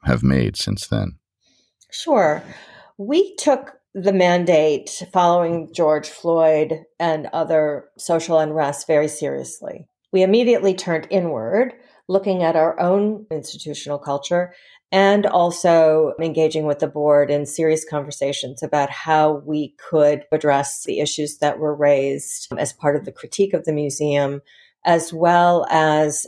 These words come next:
Speaker 2: how we could move forward as an institution together with the board in order to become a truly anti-racist institution. We did that by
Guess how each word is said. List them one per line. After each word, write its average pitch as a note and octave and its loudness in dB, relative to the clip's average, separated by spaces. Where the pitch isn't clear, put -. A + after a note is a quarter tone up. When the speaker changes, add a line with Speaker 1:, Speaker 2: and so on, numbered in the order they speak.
Speaker 2:
how E3+ 4
we E3 -2
could D3+ -2
move D3+ -6
forward F#3+ 0
as D3+ 0
an D#3 -4
institution D3+ -6
together F3 0
with D3+ -6
the - -8
board D3 0
in F3+ 2
order F#3 2
to F#3+ 2
become G3 -2
a F3+ 0
truly G3+ 0
anti-racist D3 -6
institution. C3+ -10
We E3+ -2
did F#3 0
that E3 2
by D3 2